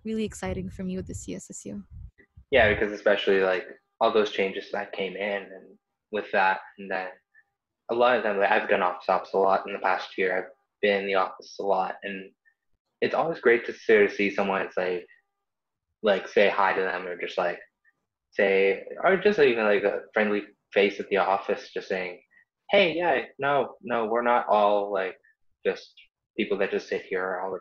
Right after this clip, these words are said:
Speaker 2: time." Yeah, I get it, there's, like, only thirty, thirty odd people that can fit in at a single time, and to the detriment of the office space,
Speaker 1: Yeah.
Speaker 2: that's how it works, but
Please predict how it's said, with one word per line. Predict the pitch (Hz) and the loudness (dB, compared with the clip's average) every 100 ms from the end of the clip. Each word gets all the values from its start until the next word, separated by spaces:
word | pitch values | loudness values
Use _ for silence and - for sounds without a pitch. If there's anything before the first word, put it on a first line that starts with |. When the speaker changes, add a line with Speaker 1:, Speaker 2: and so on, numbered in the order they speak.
| - | -8
Speaker 2:
time." | 87 - _ _ _ _ _ - | -10 -12 _ _ _ _ _ 0
Yeah, | 110 113 | 4 4
I | 113 | 4
get | 104 98 | 2 0
it, | 101 | -2
there's, | - - - | -8 -10 -10
like, | 87 - _ | -12 -14 _
only | 92 87 - _ _ _ _ _ _ _ | -16 -16 -18 _ _ _ _ _ _ _
thirty, | 110 104 95 95 - _ _ _ - | -2 -2 -4 -14 -18 _ _ _ 0
thirty | 113 104 | 0 2
odd | 92 90 - | 0 -2 -6
people | 95 95 | -6 -2
that | 87 - | -2 -2
can | - | -6
fit | 98 | -4
in | 95 | -4
at | 87 90 | -4 -6
a | |
single | - - 87 - 87 | -8 -10 -10 -8 -12
time, | 85 98 117 | -12 -10 -8
and | 98 - _ _ _ - - _ _ _ | -10 -12 _ _ _ -20 -20 _ _ _
to | 107 | 4
the | 104 | 4
detriment | 92 - - 92 | 2 -2 -6 -6
of | 95 92 | -6 0
the | 95 | 0
office | 87 - 90 - | 2 -2 -10 -10
space, | - 95 233 | -6 -4 -4
Speaker 1:
Yeah. | 240 214 | -6 -4
Speaker 2:
that's | 90 90 - - _ - | -6 -6 -12 -20 _ 0
how | 101 | 4
it | 98 95 | 4 2
works, | 92 - - - - | 0 0 -2 -10 0
but | 95 87 | 0 0